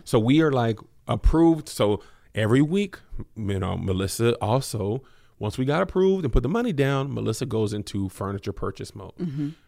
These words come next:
Speaker 1: Now she buying stuff. First she
Speaker 2: For
Speaker 1: filled
Speaker 2: this layout.
Speaker 1: For this layout. She buying stuff. First she filled up her office,
Speaker 2: <laughs>
Speaker 1: okay? Then it spilled out into the living room. Then it spilled out into my office.
Speaker 2: <laughs>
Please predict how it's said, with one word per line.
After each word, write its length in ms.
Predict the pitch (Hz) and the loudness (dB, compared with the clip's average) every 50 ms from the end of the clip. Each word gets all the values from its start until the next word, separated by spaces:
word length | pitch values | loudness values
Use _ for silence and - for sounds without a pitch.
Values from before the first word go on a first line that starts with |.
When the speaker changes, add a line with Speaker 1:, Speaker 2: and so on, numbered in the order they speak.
| _ _ - | _ _ -10
Speaker 1:
Now 280 | - 95 95 95 92 | -8 -6 -6 -6 -6
she 200 | - - 120 123 | -8 -6 -8 -8
buying 380 | 113 104 107 98 95 95 92 - | -6 -6 -8 -8 -10 -10 -12 -12
stuff. 500 | - - - 110 98 95 - - - _ _ _ _ - - - - _ | -12 -12 -12 -12 -12 -12 -14 -16 -20 _ _ _ _ -20 -20 -20 -20 _
First 220 | - - 123 131 202 | -4 0 4 6 8
she 60 | 208 | 10
Speaker 2:
For 140 | 220 240 233 | 10 10 10
Speaker 1:
filled 40 | 226 240 | 10 8
Speaker 2:
this 140 | 262 - - | 8 6 4
layout. 480 | 247 247 240 226 180 147 - - - - _ | 2 4 4 4 4 2 0 -4 -8 -14 _
Speaker 1:
For 140 | - 110 101 | -6 -4 -2
this 200 | 113 127 - - | -2 -2 -2 0
layout. 420 | 123 113 104 95 92 - - - _ _ _ _ | 0 0 0 0 -4 -6 -10 -14 _ _ _ _
She 140 | - - 113 | -10 -8 -4
buying 280 | 110 120 113 113 113 | -2 -2 -2 -2 -4
stuff. 300 | - - - 113 104 101 - _ _ _ | -4 -4 -4 -2 -2 -4 -6 _ _ _
First 240 | - - 117 123 - | -2 0 0 0 0
she 100 | - 143 | -2 -6
filled 280 | - - 139 127 123 131 | -4 -2 0 0 0 0
up 260 | 127 127 127 - _ _ _ _ _ _ _ _ _ _ _ _ _ - | 0 -2 -4 -6 _ _ _ _ _ _ _ _ _ _ _ _ _ -4
her 200 | - 120 - 92 | -4 -2 -2 -2
office, 480 | 95 95 - - - - - - - - - - - - - - | -4 -8 -8 -12 -16 -16 -16 -16 -18 -18 -18 -18 -18 -18 -18 -20
Speaker 2:
<laughs> 320 | - - _ _ _ - | -20 -20 _ _ _ -10
Speaker 1:
okay? 320 | - 101 95 104 104 113 - _ _ _ _ _ - | -6 -4 -4 -4 -4 -6 -10 _ _ _ _ _ -10
Then 100 | 110 107 | -8 -6
it 120 | 110 107 - | -6 -8 -6
spilled 260 | - - 127 113 117 | -6 -4 -4 -2 -2
out 160 | 113 113 113 | -4 -4 -6
into 220 | 113 104 - 117 | -8 -8 -8 -6
the 80 | 117 113 | -6 -4
living 260 | 113 107 101 104 - | -4 -4 -6 -6 -8
room. 240 | - 101 98 95 90 - _ _ _ _ _ _ _ _ _ _ _ | -10 -12 -14 -14 -16 -20 _ _ _ _ _ _ _ _ _ _ _
Then 160 | - 104 110 117 | -8 -6 -4 -4
it 80 | 120 | -6
spilled 300 | - - - 117 117 110 | -6 -4 -4 -2 -2 -2
out 260 | 117 117 117 117 - | -2 -2 -4 -4 -6
into 240 | - 110 104 - 120 | -6 -8 -8 -6 -6
my 240 | 113 117 113 113 110 | -6 -6 -6 -6 -6
office. 560 | 80 101 98 - - - - - - - - | -6 -8 -10 -10 -10 -10 -10 -10 -12 -14 -20
Speaker 2:
<laughs> 40 | - | -20